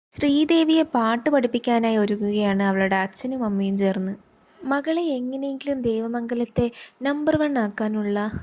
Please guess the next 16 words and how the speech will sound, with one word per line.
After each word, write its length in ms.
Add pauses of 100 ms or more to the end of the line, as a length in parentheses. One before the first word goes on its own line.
(160)
ഒരുക്കത്തിലാണ് 800
ദേവിയുടെ 460
അച്ഛനും 440
അമ്മയും. 300 (460)
ദേവിക്കാണെങ്കിൽ 760 (320)
അങ്ങനെയൊരു 600
താല്പര്യമേ 600
ഇല്ല 200
എന്ന് 220
തോന്നുന്നു. 440 (400)
പാട്ടൊന്നും 540
നമ്മുടെ 300
ദേവിക്ക് 380
എന്തായാലും 380
വഴങ്ങുന്ന 440
ലക്ഷണമില്ല. 680